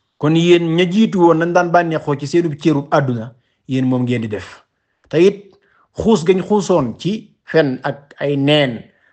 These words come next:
ak di waxal Yàlla lu, lu waxut, lu waxuwut, yéen moom ngeen xuus. Kon lii dafa, dafa doon loo xam ne lu garaaw a garaaw la.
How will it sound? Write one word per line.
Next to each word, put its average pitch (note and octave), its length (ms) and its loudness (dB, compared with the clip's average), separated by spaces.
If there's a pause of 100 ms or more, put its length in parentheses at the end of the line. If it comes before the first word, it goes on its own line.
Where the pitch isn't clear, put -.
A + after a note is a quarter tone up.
ak C3 140 -8
di C#3 80 -2
waxal D3+ 320 2
Yàlla D3 240 2
lu, D3 340 0
lu E3 140 0
waxut, D3+ 280 0
lu D#3 160 -2
waxuwut, D3+ 360 0 (540)
yéen C#3 460 2
moom C3+ 240 0
ngeen B2+ 200 -2
xuus. B2+ 300 -10 (1300)
Kon B2 140 -12
lii D#3 220 -8
dafa, D3+ 240 -12
dafa D#3+ 280 -14
doon E3 200 -8
loo D#3 100 -8
xam D#3+ 100 -8
ne D#3 60 -8
lu D3+ 100 -8
garaaw F#3 300 -6
a F3+ 40 -6
garaaw E3+ 280 -6
la. - 120 -18